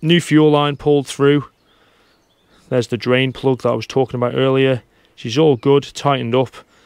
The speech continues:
Obviously, before you run the engine, you'll wanna do a full, uh, leak check. So that's it. Obviously, there's my new connection.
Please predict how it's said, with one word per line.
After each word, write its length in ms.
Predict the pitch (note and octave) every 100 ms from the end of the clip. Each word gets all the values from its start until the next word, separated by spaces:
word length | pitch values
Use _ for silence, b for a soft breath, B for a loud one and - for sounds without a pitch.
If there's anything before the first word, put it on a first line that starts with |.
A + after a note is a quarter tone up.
| b b b b
Obviously, 480 | C#3 C3+ C3 C#3+ C#3
before 360 | C3 C3 D#3 C#3+
you 140 | B2+
run 140 | B2+
the 120 | B2 A#2+
engine, 400 | B2 A#2 B2 G#2+
you'll 200 | B2 A#2+
wanna 240 | A2+ A#2 A2+
do 200 | A#2+ A2+
a 40 |
full, 400 | - C3+ B2 A2+ _ b b b -
uh, 260 | G#2+ G#2+ - -
leak 220 | B2+ B2+
check. 360 | - - C3 A2+ _ _
So 180 | - B2
that's 240 | B2+ -
it. 120 | C3
Obviously, 300 | B2 A#2+ B2
there's 260 | B2 B2 A2+
my 100 | A#2
new 180 | B2 B2
connection. 640 | - B2 B2 - C3+ B2+